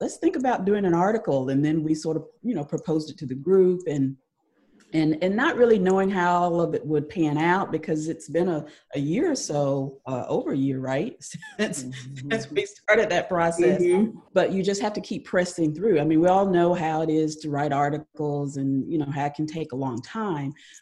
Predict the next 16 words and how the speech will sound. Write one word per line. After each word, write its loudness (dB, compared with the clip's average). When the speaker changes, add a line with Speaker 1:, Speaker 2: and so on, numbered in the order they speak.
Speaker 1:
but -4
we 2
knew 0
that 0
that -4
support 0
was -2
going 4
to 0
be 4
a 2
big 2
piece -4
of -6
this -4
and, 0